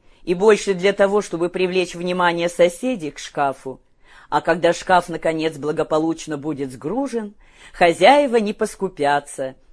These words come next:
доложат ему лишний рубль и, весьма возможно, угостят обедом со стопочкой водки.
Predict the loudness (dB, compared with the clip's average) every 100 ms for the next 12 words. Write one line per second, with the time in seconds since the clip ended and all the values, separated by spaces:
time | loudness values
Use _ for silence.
0 | -12 2 2 4 2 2 0 0 0 0
1 | -2 -4 -2 -2 -2 -4 -4 -8 -10 _
2 | _ -10 -4 -4 2 2 2 0 0 0
3 | 0 -2 -8 -10 _ -4 0 0 0 0
4 | 0 -2 2 2 0 -8 -8 -10 -4 -2
5 | 0 -2 -8 -10 -8 -6 -6 -8 -16